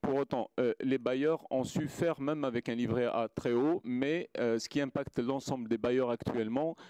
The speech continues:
c'est le R L S, la réduction de, du loyer social. Et ça, ça nous touche, notamment par exemple l'O P H, on est à moins un million cinq cent mille par an euh, dans ce cadre-là. Mais comme j'ai dit, hein, donc, euh,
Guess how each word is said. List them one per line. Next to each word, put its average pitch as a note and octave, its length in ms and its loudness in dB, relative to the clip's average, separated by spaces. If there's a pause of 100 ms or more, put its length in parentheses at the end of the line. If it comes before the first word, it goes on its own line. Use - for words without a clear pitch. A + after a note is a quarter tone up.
(140)
c'est - 360 0
le C3 280 4
R A#2+ 60 -2
L A#2+ 120 0
S, G#2 220 -2
la G#2+ 100 0
réduction A2 420 -2
de, A2+ 180 2
du G2+ 120 0
loyer A2+ 220 2
social. G#2 420 -2
Et - 80 -2
ça, E3+ 160 0
ça D3+ 160 -2
nous A#2+ 140 0
touche, - 300 -4
notamment A2 520 -2
par A2 140 -4
exemple G#2+ 260 -4
l'O G#2+ 120 0
P - 100 -4
H, A#2+ 360 -2 (280)
on G#2+ 120 -2
est A#2 60 0
à G#2+ 80 0
moins B2+ 300 -2
un C3 80 2
million A#2+ 300 0
cinq A#2+ 180 -2
cent A2+ 160 -2
mille A#2+ 400 2 (100)
par B2 220 -4
an C#3 180 0 (360)
euh, G#2 240 -2
dans A2+ 200 -2
ce - 120 -4
cadre-là. G2 520 -2 (460)
Mais B2+ 160 0
comme D#3 200 0
j'ai C#3 180 2
dit, D3+ 260 0
hein, B2+ 240 2
donc, A2+ 300 -2
euh, G2+ 680 0